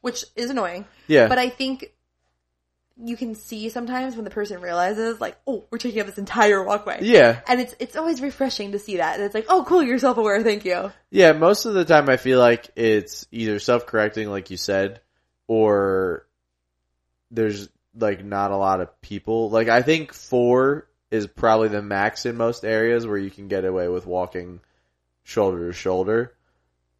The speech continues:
Speaker 2: And the reason I think you can't go farther than that is 'cause you won't be able to hear anyone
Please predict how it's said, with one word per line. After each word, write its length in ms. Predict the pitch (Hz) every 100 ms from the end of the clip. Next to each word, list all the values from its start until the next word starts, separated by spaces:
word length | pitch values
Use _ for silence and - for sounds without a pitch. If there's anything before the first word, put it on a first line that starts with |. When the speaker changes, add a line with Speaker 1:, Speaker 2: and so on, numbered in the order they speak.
| _ -
Speaker 2:
And 380 | 123 117 107 107
the 140 | 117
reason 260 | 120 131 139
I 80 | 120
think 220 | 127 107
you 80 | 98
can't 440 | - 113 104 -
go 160 | - 98
farther 460 | - 104 104 110
than 160 | 117 120
that 220 | 127 127
is 120 | 107
'cause 180 | - 113
you 60 | 113
won't 120 | 143
be 60 | 185
able 100 | 104
to 60 |
hear 300 | 92 - 110
anyone 480 | 98 82 71 60 98